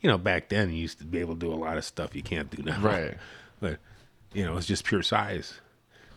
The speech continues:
Speaker 1: And then when he got to the fr-, to the senior level, all of a sudden everybody else was pretty much his size. And we didn't, back in the, in, in the dark days, there was no weight li-, weightlifting was what you did at, to occupy your time till the next season. You didn't,
Speaker 2: <laughs>
Speaker 1: you didn't concentrate on anything, you
Speaker 2: Yeah.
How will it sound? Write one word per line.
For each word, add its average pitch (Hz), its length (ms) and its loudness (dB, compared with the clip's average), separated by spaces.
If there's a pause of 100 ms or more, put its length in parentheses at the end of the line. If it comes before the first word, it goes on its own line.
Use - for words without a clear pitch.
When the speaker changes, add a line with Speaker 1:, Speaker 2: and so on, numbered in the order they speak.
Speaker 1:
And 87 120 -2
then 85 140 0
when 87 100 0
he 85 80 -2
got 87 220 0
to 90 80 -2
the 85 60 -2
fr-, 98 200 -4
to - 260 -8
the 87 100 -2
senior 123 360 4
level, 87 260 2
all 87 140 0
of 82 60 -4
a - 20 -12
sudden 98 240 2
everybody 92 260 0
else 127 180 6
was 90 120 0
pretty 90 200 0
much 82 220 -4
his 80 140 -6
size. 82 180 -8 (320)
And 123 140 8
we 185 100 8
didn't, 104 320 6
back 127 260 4
in 90 60 2
the, 82 300 -2
in, 92 220 0
in 90 200 -4
the 80 80 -6
dark 95 340 4
days, 80 260 -2
there 101 80 2
was 87 140 0
no 95 120 0
weight 85 340 -2
li-, 92 60 0 (280)
weightlifting 113 520 6
was 101 120 6
what 101 200 4
you 95 40 0
did 95 200 4
at, 87 180 -2 (400)
to 87 160 2 (100)
occupy 98 380 4
your 87 160 2
time 95 260 4
till 95 140 -2
the 87 100 -2
next 87 280 -2
season. 90 420 4
You 95 120 6
didn't, 90 220 2 (160)
Speaker 2:
<laughs> - 160 -4
Speaker 1:
you 120 120 12
didn't 110 180 8
concentrate 95 680 6
on 92 160 4
anything, 95 420 4
you 120 80 6
Speaker 2:
Yeah. 98 280 4